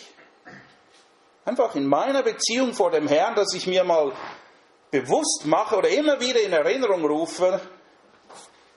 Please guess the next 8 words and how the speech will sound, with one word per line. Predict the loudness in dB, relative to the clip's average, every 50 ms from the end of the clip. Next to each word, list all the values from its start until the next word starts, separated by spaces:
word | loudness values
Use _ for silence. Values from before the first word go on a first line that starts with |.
| -2
er | 0 2 2 2
ist | 0 0 0
der | 0 0 0
Schöpfer, | 0 0 0 -2 -2 -2 -2 -2 -2 -2 -6 -12 -18 -20 -20 _ _ _ _ _ _ _ _ _ _ _ _ _ _ _ _ _ _ _ _ _ _
ich | -10 -8 -8 -6
bin | -6 -2
sein | 0 -2 -2 -2
Geschöpf. | -4 -6 -4 -4 -4 -4 -6 -12 -20